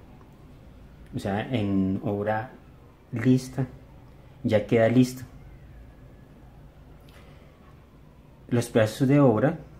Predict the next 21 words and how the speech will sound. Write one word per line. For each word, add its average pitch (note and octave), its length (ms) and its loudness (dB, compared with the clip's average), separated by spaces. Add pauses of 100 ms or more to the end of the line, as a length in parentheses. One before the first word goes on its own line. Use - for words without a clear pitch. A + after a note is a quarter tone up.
(340)
ya G2+ 220 0
lo, G#2+ 320 0
ya G#2 180 0
lo G2 80 0
habíamos A2 320 0
dicho, G2 220 -4
pues, D3 160 -8
que B2 80 -2
se A2 120 -2
reducen, G2+ 720 0 (600)
más G#2 240 0
o A2+ 40 -6
menos, A2+ 580 -4 (920)
hasta, G2+ 420 -2 (140)
puede G#2 200 0
llegar G2+ 380 0
hasta A#2 320 0
un G2+ 180 -2
ochenta B2+ 500 -2
por B2 180 -4
ciento, G2 440 -8